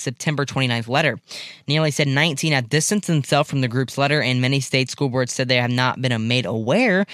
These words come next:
of the request ahead of time. "On behalf of N S B A, we regret, regret and apologize for the letter. A memo from the M S B A's board said to its members, 'There was no justification for some of the language included in the letter. We should have m-, had a better process in place to allow for,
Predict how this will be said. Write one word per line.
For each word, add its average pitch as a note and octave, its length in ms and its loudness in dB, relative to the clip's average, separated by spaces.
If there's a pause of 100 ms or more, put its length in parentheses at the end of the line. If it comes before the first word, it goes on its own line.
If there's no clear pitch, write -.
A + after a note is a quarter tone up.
(240)
of E3+ 140 2
the F#3 80 2
request C#3+ 480 0
ahead B2+ 240 0
of G3 80 4
time. B2 380 -2 (400)
"On E3+ 100 2
behalf F#3 300 0
of - 100 -10
N D3 140 0
S D3 160 0
B C#3 240 0
A, C3+ 100 2
we C3+ 100 0
regret, C#3+ 440 -2 (160)
regret C3+ 520 -2
and C3+ 120 0
apologize C#3 520 -2
for B2 100 -6
the B2 40 -2
letter. C#3 160 0
A - 80 -4
memo A#2+ 320 0
from C3 160 -4
the A#2+ 60 -2
M B2+ 160 0
S A#2+ 100 0
B C3+ 220 -2
A's B2+ 180 2
board D#3 500 0 (340)
said D3 200 0
to C#3+ 100 -2
its C3 140 -2
members, D#3+ 420 0 (220)
'There C#3+ 80 0
was C3+ 140 2
no D3 100 4
justification C3+ 560 0
for B2 140 -2
some C3+ 160 0
of A#2 80 -2
the A#2 80 -2
language C3+ 320 2
included C3 280 0
in B2 80 0
the A#2 100 0
letter. D#3 220 2
We A#2+ 120 2
should A#2 140 -2
have A2 180 2
m-, A2+ 100 -2 (240)
had B2+ 200 2
a A#2+ 100 2
better E3 300 2
process C#3 440 2
in A#2 120 0
place A#2+ 240 0
to A2+ 120 0
allow A2 240 2
for, A2 200 -6